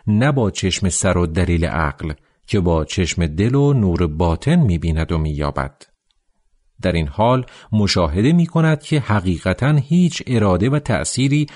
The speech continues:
و هیچ حرکت و سکونی جز به وجود خداوند موجود نیست. برای رسیدن به چنین مقامی، اولین گام این است که ما سعی کنیم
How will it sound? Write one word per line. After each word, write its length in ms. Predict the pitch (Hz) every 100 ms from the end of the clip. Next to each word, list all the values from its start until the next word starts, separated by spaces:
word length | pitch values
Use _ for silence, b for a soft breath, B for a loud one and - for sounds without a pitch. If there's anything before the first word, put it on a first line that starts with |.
| B
و 140 | 104 104
هیچ 440 | 80 165 170 -
حرکت 520 | - 107 92 - 131 143
و 80 |
سکونی 680 | 139 - 95 - 165 170 143
جز 340 | 107 160 175
به 160 | 151 143
وجود 460 | 113 107 95 87 82
خداوند 760 | - 85 78 76 98 127 123 - b -
موجود 560 | 90 78 71 82 78 -
نیست. 460 | 95 82 67 - - _ _ _ _ _
برای 320 | - 202 202 165
رسیدن 480 | 127 - 104 135
به 100 | 151
چنین 380 | 139 - 92 85
مقامی، 480 | 82 80 120 151 160 B B -
اولین 400 | 110 95 98 95
گام 360 | 90 104 87
این 180 | 85 131
است 280 | 151 143 -
که 120 | -
ما 340 | 123 95 110 120
سعی 480 | - - 104 135
کنیم 360 | 139 - 160 165